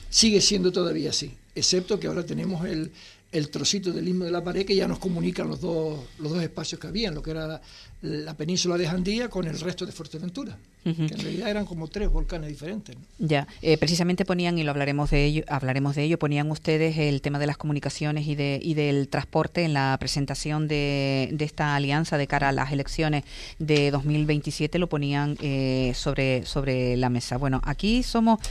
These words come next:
Speaker 2: yo lo estaba, <coughs> si me permiten, haciéndoles la broma fuera de, de micrófono, eh, en relación a que aquí ya somos viejos conocidos, ¿no?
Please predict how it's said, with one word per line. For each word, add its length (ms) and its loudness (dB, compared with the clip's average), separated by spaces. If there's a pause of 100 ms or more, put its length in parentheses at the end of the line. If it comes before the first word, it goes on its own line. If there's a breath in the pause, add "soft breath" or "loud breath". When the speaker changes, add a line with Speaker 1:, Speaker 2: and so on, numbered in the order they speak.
(160 loud breath)
Speaker 2:
yo 120 0
lo 60 2
estaba, 380 2 (560 loud breath)
<coughs> 960 6
si 160 -2
me 100 2
permiten, 400 2
haciéndoles 460 0
la 120 2
broma 260 2
fuera 280 0
de, 420 2
de 320 4
micrófono, 600 2 (800 loud breath)
eh, 760 4
en 180 4
relación 640 2
a 180 0
que 580 2
aquí 380 0
ya 120 2
somos 280 -2
viejos 220 0
conocidos, 560 2
¿no? 220 4